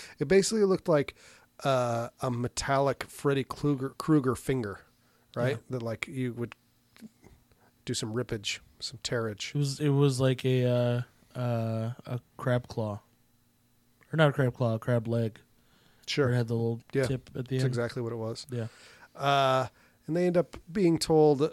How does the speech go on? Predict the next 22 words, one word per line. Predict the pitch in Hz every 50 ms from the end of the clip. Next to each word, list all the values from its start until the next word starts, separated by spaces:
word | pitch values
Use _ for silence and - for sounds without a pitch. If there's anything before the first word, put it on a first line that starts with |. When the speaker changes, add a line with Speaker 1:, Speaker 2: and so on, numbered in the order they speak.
| - -
Speaker 1:
uh, | 151 143 139 135 131 135 143 143 127
"Yeah, | 139 135 117
don't | 107 127 113
come | - 135 127
to | 120
the | 117 117
hospital | 120 117 - - - 127 117 117
again, | 117 110 120 117 113 107 113
you | 113 107
crazy | - - 131 120 110 - 117
motherfuckers." | 110 107 104 - - 117 110 - 117 - - - 131
Speaker 2:
Mm-hmm. | 123 - 139 135 135 - - - _
Speaker 1:
So | - - 151
Elliot | - 143 160 202 214 214 208 185
decides | 143 143 131 - 151 135 135 131 117 113
the | 123
best | 113 117 131 135 - -
thing | - 139 131
that | 127 123
he | 113 - - 175 185
can | 180 - 160 143 131
do | 120 117 185 254 214 135 110 107 117 135